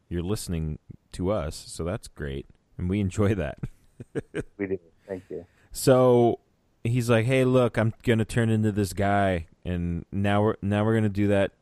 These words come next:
Speaker 1: with you, okay? So get in that pod so I can turn into you." And <laughs> we get Zygon Harry, who, uh,
Speaker 2: Yeah.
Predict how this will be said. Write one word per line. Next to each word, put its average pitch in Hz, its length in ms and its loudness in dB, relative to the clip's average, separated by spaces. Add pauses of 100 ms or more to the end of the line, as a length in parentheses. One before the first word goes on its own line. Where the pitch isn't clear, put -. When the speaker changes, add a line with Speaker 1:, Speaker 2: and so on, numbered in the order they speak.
(100)
Speaker 1:
with 92 180 -2
you, 95 300 0
okay? 95 320 -2
So 87 320 -4 (260)
get 95 180 -2
in 92 60 -4
that 92 160 -2
pod 87 320 -2
so 87 180 -4
I 82 60 -4
can 85 160 -6
turn 87 240 -4
into 80 220 -4
you." 76 160 -6 (400)
And 95 580 0 (400)
<laughs> - 400 -16 (340)
we 123 420 2
get 123 440 2 (360)
Zygon 123 600 4
Harry, 95 500 0 (560)
who, 110 220 2
uh, 101 240 4
Speaker 2:
Yeah. 110 260 2